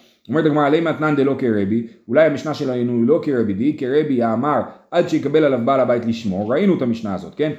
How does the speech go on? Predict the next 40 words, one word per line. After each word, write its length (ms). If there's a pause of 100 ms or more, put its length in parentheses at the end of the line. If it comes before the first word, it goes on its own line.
(220)
רבי 260
אומר, 300 (280)
"גם 280
אם 80
הוא 80
נתן 400
לך 160
רשות 600
לשים 300
גדיש 720
בשדה 420
שלו, 260
הוא 180
לא 440
אמר 140
שהוא 160
ישמור 300
על 220
זה. 80 (300)
הוא 120
רק 100
אמר, 120
'אתה 120
יכול 200
לשים 240
את 80
זה 100
פה, 120
אבל 140
אני 140
לא, 140 (160)
אבל, 80 (300)
אבל 180
יכול 160
להיות 120
שהפרה 320
שלי 140
תאכל 300
מזה,' 280
כן?" 220